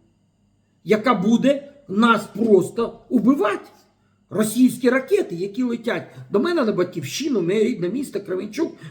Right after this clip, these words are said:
де два дні підряд прилітали ракети. І руйнувалась інфраструктура. І ми всі сиділи, бі-, бігли, хто в бомбосховище, хто куди.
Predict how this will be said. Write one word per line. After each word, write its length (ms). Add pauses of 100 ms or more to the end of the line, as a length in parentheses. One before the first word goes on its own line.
де 140
два 220
дні 180
підряд 440
прилітали 540
ракети. 500 (800)
І 60
руйнувалась 600
інфраструктура. 760 (200)
І 80
ми 140
всі 220
сиділи, 440 (260)
бі-, 280
бігли, 400
хто 180
в 80
бомбосховище, 640
хто 180
куди. 240